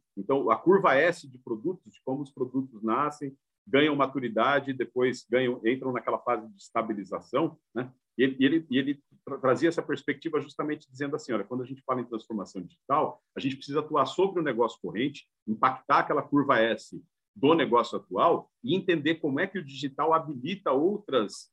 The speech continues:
outros modelos de negócio para começar uma segunda curva S", né? Então, acho que a, a hup, ela vem justamente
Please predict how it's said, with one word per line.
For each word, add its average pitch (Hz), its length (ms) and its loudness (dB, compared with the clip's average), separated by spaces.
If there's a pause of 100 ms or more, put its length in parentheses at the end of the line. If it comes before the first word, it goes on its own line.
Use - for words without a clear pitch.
outros 147 400 2
modelos 117 460 0
de 117 80 -8
negócio 107 480 0
para 156 100 -10
começar 165 560 -4 (200)
uma 147 140 2
segunda 147 460 0
curva 98 340 -2
S", - 300 -14
né? 127 220 -10 (180)
Então, 127 220 0
acho 139 140 -2
que 160 80 -2
a, - 40 -2
a 117 400 0
hup, 156 200 2
ela 156 100 2
vem 156 220 0
justamente 175 800 -6